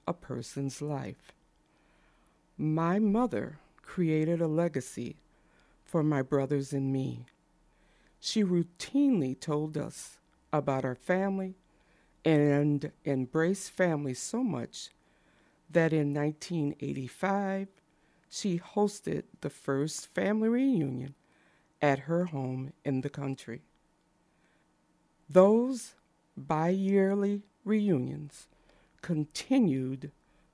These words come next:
through two thousand eighteen. However, covid caused a pause. Family history was shared, and we learned about the past,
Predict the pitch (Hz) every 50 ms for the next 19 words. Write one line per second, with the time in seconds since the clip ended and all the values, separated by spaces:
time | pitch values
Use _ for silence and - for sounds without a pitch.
0 | _ _ - 156 165 196 185 160 135 127 127 127 131 - _ _ _ - - 214
1 | 202 185 - - 143 135 131 123 - 143 139 139 143 139 135 - - - - 165
2 | 156 139 - - - - - _ _ _ _ _ _ _ _ _ _ _ _ _
3 | _ _ _ - 233 220 208 202 196 190 180 170 185 180 185 180 - - - -
4 | 220 196 165 139 135 - - - _ _ _ _ _ - - - - 139 131 127
5 | 127 127 127 123 - - - - _ _ - 123 139 - - - 147 147 139 131
6 | 131 135 151 - - - - _ _ _ _ _ _ _ _ _ _ _ _ _
7 | _ _ _ _ _ _ _ _ _ _ _ _ _ _ - - 202 214 247 262
8 | 285 285 277 254 214 208 262 247 - - - 151 143 139 139 139 143 139 - -
9 | - - - 170 165 170 175 180 190 208 208 220 - _ _ _ _ _ _ _
10 | _ _ - 180 175 170 170 170 165 165 156 170 196 214 226 233 240 233 233 254
11 | 185 170 156 143 143 - - - - - - 214 208 196 156 135 139 160 - -
12 | -